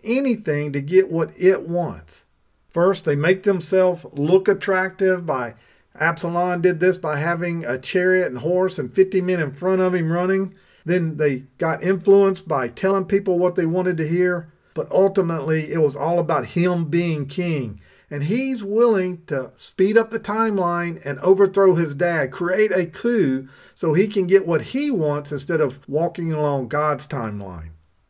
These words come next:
Listen to what First Corinthians says. If this is someone that is truly following what the Lord wants, then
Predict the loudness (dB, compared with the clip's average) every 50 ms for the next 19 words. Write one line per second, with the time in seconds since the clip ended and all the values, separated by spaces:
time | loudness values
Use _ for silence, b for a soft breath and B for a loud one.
0 | _ -10 -2 2 2 2 2 2 0 4 4 6 6 4 2 -2 -4 -6 -2 -2
1 | -2 -2 -2 -4 -4 -4 0 0 0 -2 -2 -2 -4 -4 -4 -6 -4 -4 -4 -2
2 | -2 -4 -6 -6 -8 -14 -18 _ _ _ _ _ _ _ _ -8 2 4 4 4
3 | 4 0 -4 0 0 2 2 4 4 4 4 4 2 2 0 0 -2 -2 -2 -2
4 | -2 -2 -6 -8 -2 4 6 6 6 6 6 6 4 4 2 -2 -2 -2 0 0
5 | 2 0 0 0 -2 -2 -4 -4 0 2 4 4 4 2 0 -4 -4 -4 -6 -6
6 | -10 -12 -6 -4 -2 -2 -2 -2 -6